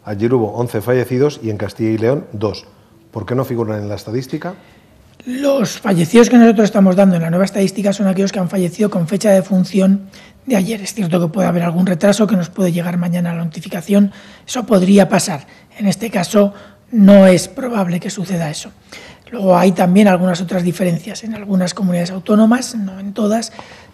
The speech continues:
Speaker 2: en algunos casos se incluyen algunos fallecidos que tienen, que son probables. Tampoco sé si es el caso de la Comunidad de Madrid, pero sí que es cierto que no es lo mismo los casos que se notifican hoy que los casos que tienen fecha de defunción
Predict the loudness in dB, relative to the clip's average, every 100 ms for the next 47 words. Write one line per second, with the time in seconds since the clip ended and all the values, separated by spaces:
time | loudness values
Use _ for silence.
0 | _ -2 0 4 4 4 2 0 0 0
1 | -2 2 4 6 4 0 -2 -4 -2 -2
2 | -2 -2 -2 -4 -8 -20 -20 _ -20 -4
3 | 0 4 4 2 -4 -6 -4 -4 -4 -2
4 | -4 -6 -12 -18 -20 -20 -4 -2 -2 -4
5 | -4 -6 -6 -6 -6 -8 -10 -12 -8 -4
6 | -2 -2 -2 -2 -4 -4 -6 -8 -20 -18
7 | -2 4 6 4 2 -4 -4 -2 -4 -2
8 | -2 0 0 2 2 0 -2 -4 -6 -4
9 | -6 -4 -4 -4 -6 -4 0 0 -2 0
10 | 4 4 2 -8 -20 -20 -20 -20 -20 _
11 | 2 6 6 4 0 -4 -2 -2 -4 -2
12 | 4 4 4 2 0 0 -2 0 0 2
13 | 2 2 4 4 4 0